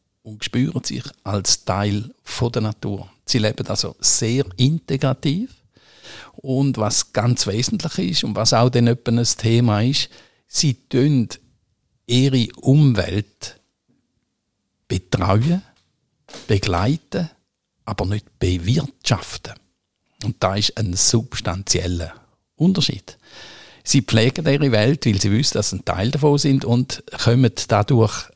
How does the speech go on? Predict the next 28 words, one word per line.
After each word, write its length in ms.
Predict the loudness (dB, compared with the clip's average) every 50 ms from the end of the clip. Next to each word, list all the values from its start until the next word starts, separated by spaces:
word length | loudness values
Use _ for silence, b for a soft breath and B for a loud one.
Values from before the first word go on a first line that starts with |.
| -6 -2
da 260 | 0 2 4 4 2
über, 220 | 2 2 0 0
was 220 | 2 2 0 0 0
sie 100 | -2 -2
brauchen. 480 | 0 0 0 0 0 -2 -4 -6 -8 -8 -12 b b b b b b b b b b b _
Der 100 | 0 2
Wirtschaftsaspekt, 1080 | 4 2 2 2 0 -2 -2 -2 -4 -4 -6 -4 -6 -8 -8 -10 -14 -16 -16 -18 -12 -8
der 140 | -6 -6 -6 -8 -10 -10
spielt 360 | -10 -8 -6 -6 -6 -6 -6
dort 160 | -6 -6 -4
überhaupt 360 | -6 -6 -4 -4 -6 -6 -4 -2
keine 160 | -2 2 2
Rolle. 240 | 4 4 2 2 2
Und 240 | 4 4 6 6
wir 380 | 6 6 6 4 4 2 0 -2 -6 _ _
sind 320 | -4 0 0 2 2 0
ja 160 | 0 -2 -2
uns 200 | -4 -6 -6 -4
eigentlich 340 | -4 -4 -4 -4 -4 -6 -8
gewöhnt, 600 | -6 -4 -2 -2 0 -2 -2 -4 -6 -10 -18 -20 _ _ _
zu 120 | -4 -4 -2 0
bewirtschaften. 920 | 0 2 2 2 0 0 -2 -4 _ -6 -6 -6 -6 -10 -14 -14 -14 -14 B B B B B B B B B B B
Und 160 | -2 0 2
aus 140 | 0 2 2
dieser 240 | 2 2 2 2 0
Grundhaltung 800 | 2 4 4 6 6 6 4 4 4 4 2 0 0 -4 -4 -2
heraus 260 | -2 -2 -2 -2 -4 -6 -8 -10 -18 -20 _ -6 0
kommen 320 | 2 2 4 4 2 0